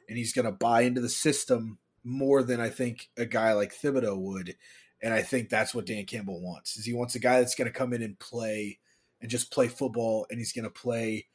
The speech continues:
whatever brand of football Dan Campbell wants. And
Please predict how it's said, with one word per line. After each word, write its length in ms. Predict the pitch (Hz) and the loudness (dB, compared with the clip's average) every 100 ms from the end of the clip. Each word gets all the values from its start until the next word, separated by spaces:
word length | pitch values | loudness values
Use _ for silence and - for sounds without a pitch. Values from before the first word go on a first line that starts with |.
| _ _ - | _ _ 0
whatever 300 | 120 135 131 | 2 2 2
brand 280 | 127 127 | 2 2
of 60 | 110 | 2
football 380 | 135 123 120 104 | 0 4 2 2
Dan 200 | 117 107 | -2 -4
Campbell 340 | 123 107 95 | -6 -6 -6
wants. 560 | 87 82 - - - - _ 107 | -10 -12 -10 -8 -8 -10 _ -6
And 400 | 104 98 95 | -6 -4 -8